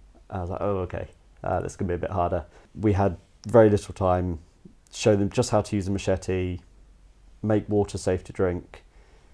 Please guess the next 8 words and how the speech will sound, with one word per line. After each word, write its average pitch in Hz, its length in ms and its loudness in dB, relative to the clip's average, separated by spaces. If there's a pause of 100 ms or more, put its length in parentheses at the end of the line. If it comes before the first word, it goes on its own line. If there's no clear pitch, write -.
(580)
how 110 160 2
to - 120 -10
catch - 300 -6
fish, - 720 -6
and 95 240 -6
some 101 200 0
of 92 60 0
the 92 360 2